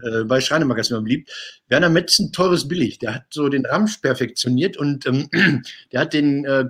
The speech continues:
Kollektiven in der D D R die, die Reste gar nicht abgekauft, sondern der hat denen gesagt, „Hör mal, wenn ihr das Zeug entsorgen müsst, das kostet dann die Tonne fünfzig Mark. Ja, also,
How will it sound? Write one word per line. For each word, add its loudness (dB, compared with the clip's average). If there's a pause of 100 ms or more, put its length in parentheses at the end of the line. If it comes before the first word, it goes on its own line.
Kollektiven -2
in -6
der 2
D 0
D 0
R 4
die, -6
die -4
Reste 0
gar 2
nicht -4
abgekauft, 2 (520)
sondern 4
der 6
hat 0
denen 2
gesagt, 0
„Hör -2
mal, 2
wenn 2
ihr 2
das 2
Zeug 2
entsorgen 0
müsst, 2
das 0
kostet -4
dann 0
die -4
Tonne 2
fünfzig -8
Mark. 2 (1300)
Ja, 2
also, 2